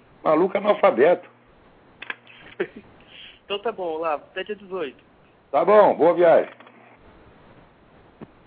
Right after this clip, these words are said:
Speaker 1: Agora, aqui alguém me pergunta, quem foi que perguntou? Flávio Dornelles. É, li um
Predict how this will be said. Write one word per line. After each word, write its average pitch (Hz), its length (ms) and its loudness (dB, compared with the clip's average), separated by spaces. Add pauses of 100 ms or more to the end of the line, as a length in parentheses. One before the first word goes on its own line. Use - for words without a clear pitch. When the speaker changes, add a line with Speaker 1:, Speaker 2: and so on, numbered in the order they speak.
(1700)
Speaker 1:
Agora, 104 440 0 (680)
aqui 101 300 -6
alguém 123 240 -2
me 123 140 -10
pergunta, 98 640 -6 (240)
quem 95 120 -12
foi - 180 -16
que - 120 -20
perguntou? 87 540 -12 (720)
Flávio 104 320 -2
Dornelles. 80 480 -10 (1500)
É, 98 220 -12
li 131 160 -8
um 202 100 -6